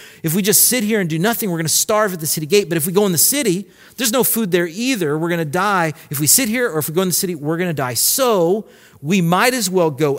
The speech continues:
out and surrender to the Aramean army. If they let us live, so much better. They, they may give us a meal or a food to eat. They, we may survive this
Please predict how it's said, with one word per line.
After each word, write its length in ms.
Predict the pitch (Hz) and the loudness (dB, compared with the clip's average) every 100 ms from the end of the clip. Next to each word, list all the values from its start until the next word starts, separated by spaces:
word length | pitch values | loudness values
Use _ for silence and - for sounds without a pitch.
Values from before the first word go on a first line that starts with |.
| - | -2
out 500 | 175 202 233 - 156 | 0 2 0 -4 -8
and 160 | 160 | -6
surrender 460 | - 160 151 190 196 | -4 -2 0 2 0
to 160 | 185 170 | 0 -6
the 80 | |
Aramean 460 | 156 156 156 147 147 | -4 -2 -2 -2 -6
army. 380 | 143 139 131 101 _ _ _ - | -6 -6 -6 -10 _ _ _ -14
If 140 | 135 127 | -8 0
they 140 | 180 | 2
let 200 | 226 254 | 4 4
us 200 | 233 - | 4 2
live, 640 | 202 277 285 214 233 - - _ _ _ _ | 2 4 4 4 0 -10 -12 _ _ _ _
so 340 | - - - 170 | -4 0 4 4
much 300 | 233 - 160 | 2 0 0
better. 420 | 220 220 113 95 _ _ - | 0 0 -4 -10 _ _ -4
They, 120 | 170 | 0
they 200 | 196 220 | 4 4
may 120 | 240 | 4
give 180 | 202 247 | 0 0
us 280 | 233 - - - 131 | 2 0 -2 -8 0
a 60 | |
meal 400 | 190 220 262 196 | 2 4 4 4
or 100 | 151 | 2
a 60 | 143 | 0
food 760 | - 262 262 190 147 117 - - | -2 -2 0 0 -2 -6 -16 -6
to 100 | 196 | -4
eat. 240 | 220 269 | 2 2
They, 360 | 196 147 170 202 | 2 0 2 2
we 280 | 196 202 214 | 2 0 2
may 160 | 240 | 2
survive 640 | 214 - 165 190 220 240 151 | 2 0 0 0 0 0 -2
this 320 | 139 - | -2 -2